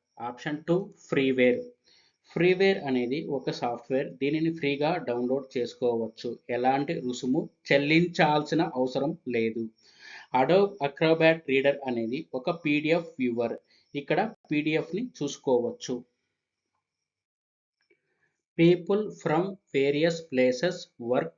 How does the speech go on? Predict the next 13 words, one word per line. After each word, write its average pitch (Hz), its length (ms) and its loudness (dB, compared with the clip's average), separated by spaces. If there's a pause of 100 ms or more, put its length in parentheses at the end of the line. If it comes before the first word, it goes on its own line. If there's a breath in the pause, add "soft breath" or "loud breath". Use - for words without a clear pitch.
(120)
together 143 640 -2
for 151 200 -2 (160)
educational 147 760 0
purpose 165 480 -4 (100)
through 160 400 -2
tools 151 400 -2
and 127 220 -2
resources 147 580 -2 (460 loud breath)
of 160 280 2
internet. 139 460 -2
It - 160 -12
is 151 240 -2
called. 117 380 0